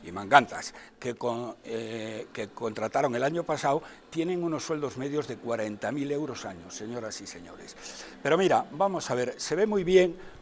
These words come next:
con meramente el índice de, le llama el Plan de Recuperación, Transformación y Resiliencia. Como he dicho antes, tiene doscientas veintiocho páginas que manda al misterio y ciento veinte páginas de anexos. ¿Cómo han conseguido tales páginas?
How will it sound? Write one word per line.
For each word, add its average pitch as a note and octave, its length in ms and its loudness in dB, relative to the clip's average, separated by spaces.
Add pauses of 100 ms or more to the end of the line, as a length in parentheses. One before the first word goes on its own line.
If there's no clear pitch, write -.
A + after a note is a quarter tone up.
con C3+ 260 6
meramente F3 640 6
el C#3+ 100 4
índice B2 560 2
de, A2+ 420 0
le A#2 160 -2
llama F#3+ 380 6 (320)
el C#3 180 4
Plan F#3+ 280 8
de F3 80 8
Recuperación, C3 720 2
Transformación C3 840 0
y B2+ 60 -2
Resiliencia. G#2+ 840 -4 (300)
Como F3 220 4
he - 20 8
dicho F3+ 300 6
antes, E3 400 4
tiene D#3+ 400 0 (320)
doscientas F#3+ 560 0
veintiocho C#3 500 2
páginas B2+ 540 2
que - 180 -10
manda C3 360 2
al B2 80 2
misterio B2 580 4 (300)
y D3 100 2
ciento F#3+ 440 8
veinte F3+ 280 4
páginas C3+ 480 0
de A2 60 -2
anexos. F#2 420 -8
¿Cómo G3+ 260 10
han B3 120 10
conseguido F#3+ 600 2
tales F#3 380 6
páginas? A#2+ 480 2